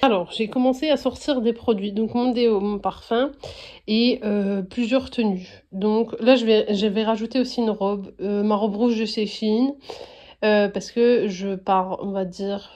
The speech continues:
trois jours, mais j'aurai une tenue pour la journée et sûrement une pour le soir si je rentre à l'hôtel. Donc je vais prévoir également en plus la robe rouge, mais voilà les tenues, ça c'est ma tenue pour demain. Il y a un maillot de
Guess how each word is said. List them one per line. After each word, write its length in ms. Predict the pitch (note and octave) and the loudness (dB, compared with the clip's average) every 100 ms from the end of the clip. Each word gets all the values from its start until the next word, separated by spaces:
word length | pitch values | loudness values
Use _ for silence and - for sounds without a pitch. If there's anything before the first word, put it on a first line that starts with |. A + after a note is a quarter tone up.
| - | -18
trois 440 | - - G#3+ G#3+ | -16 0 4 4
jours, 580 | G#3+ G3 G#3+ C4+ C#4+ - - | 2 0 0 2 0 -6 -2
mais 520 | G#3 A3 A#3 G#3+ F#3+ | 2 4 4 2 0
j'aurai 240 | F#3+ G3+ | 0 2
une 80 | G#3+ | 2
tenue 200 | A3 A3 | 0 -2
pour 140 | - | -4
la 60 | G3+ | -4
journée 240 | F#3+ G#3+ | 0 2
et 40 | A3+ | 2
sûrement 360 | - G3+ G#3 | 0 -2 0
une 100 | A3 | 0
pour 160 | G#3+ - | 0 -2
le 80 | F#3+ | -2
soir 220 | G#3 G#3+ | -2 -4
si 120 | - | -6
je 60 | G3 | -4
rentre 240 | G#3 G3+ | -4 0
à 60 | G3+ | 0
l'hôtel. 340 | G3 G#3 A#3+ B3+ - - - | 0 2 2 0 -6 -12 -2
Donc 80 | G#3+ | 0
je 60 | |
vais 40 | A3 | 0
prévoir 320 | - A3 A#3+ | 0 2 2
également 360 | A3 G#3+ A3 G#3+ | 4 2 2 0
en 40 | |
plus 180 | G#3+ - | -2 -2
la 80 | G#3 | 0
robe 160 | G#3 | 0
rouge, 200 | G3 A#3+ | 0 2
mais 100 | G#3 | 2
voilà 240 | F#3+ G3+ A3 | 2 2 2
les 160 | G#3 | 0
tenues, 320 | G3+ G#3 A3 | 0 0 0
ça 140 | C4 B3 | 0 -2
c'est 120 | G#3 | -2
ma 200 | F3+ F#3 | 0 0
tenue 240 | F#3 A3 | 0 -2
pour 180 | A3 G3 | -2 -2
demain. 280 | F#3+ G3 A3 | 0 2 2
Il 80 | G#3+ | 4
y 20 | |
a 80 | G#3 | 4
un 140 | G#3 | 4
maillot 240 | G#3+ G#3 | 4 4
de 80 | G#3 | 2